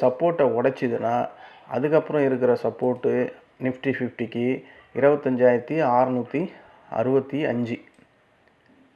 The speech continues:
இது செகண்டு. இருபத்தஞ்சாயிரத்தி, சாரி, இருபத்தஞ்சாயிரத்தி ஐநூத்தி அறுபத்தஞ்சு.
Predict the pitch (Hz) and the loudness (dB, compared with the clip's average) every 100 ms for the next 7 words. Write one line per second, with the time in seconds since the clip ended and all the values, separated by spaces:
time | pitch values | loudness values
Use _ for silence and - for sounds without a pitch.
0 | _ - 135 147 117 - 127 131 - - | _ -6 -4 -4 -6 -2 -2 0 -4 -8
1 | _ _ _ _ _ _ _ _ _ - | _ _ _ _ _ _ _ _ _ -4
2 | 120 135 135 123 120 123 117 151 196 - | 0 0 0 -2 2 2 0 -4 -8 -8
3 | - _ _ - 123 117 113 139 165 151 | -18 _ _ 2 4 4 4 2 2 2
4 | 135 139 135 170 123 143 165 156 131 123 | 2 2 2 2 4 4 2 2 4 4
5 | 127 - 127 113 | 2 -2 -8 -8